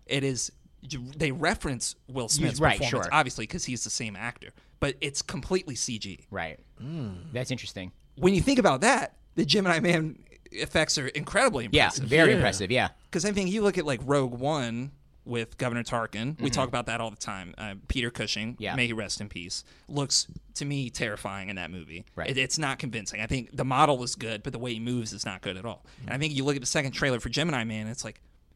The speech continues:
Speaker 1: some shots I can't tell.
Speaker 3: Mm.
Speaker 1: And
Speaker 2: Right.
Speaker 1: that's nuts, that we're at the stage where you can have a completely C G person,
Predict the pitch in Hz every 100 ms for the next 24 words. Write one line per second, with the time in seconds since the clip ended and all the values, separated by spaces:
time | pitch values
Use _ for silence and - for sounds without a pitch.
0 | _ - - 143 190 165 147 - - 147
1 | - 123 - 175 - - - 120 127 95
2 | - - 143 - 175 160 156 - - -
3 | 139 135 123 - - - - 139 123 139
4 | 151 151 135 147 127 127 135 127 147 135
5 | - 117 147 175 170 151 - 160 160 151
6 | 147 - 131 - 85 95